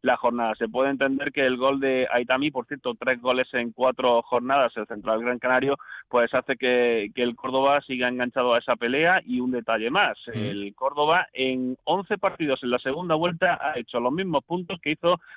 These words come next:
Speaker 1: durante toda la primera vuelta, por lo tanto empiezan a salirle parcialmente las cuentas de la permanencia, aunque sabe que sigue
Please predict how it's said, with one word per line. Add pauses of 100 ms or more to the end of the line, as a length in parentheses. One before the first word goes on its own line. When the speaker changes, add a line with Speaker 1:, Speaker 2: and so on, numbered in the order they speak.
Speaker 1:
durante
toda
la
primera
vuelta,
por
lo
tanto
empiezan
a
salirle
parcialmente (240)
las
cuentas
de
la
permanencia,
aunque
sabe
que
sigue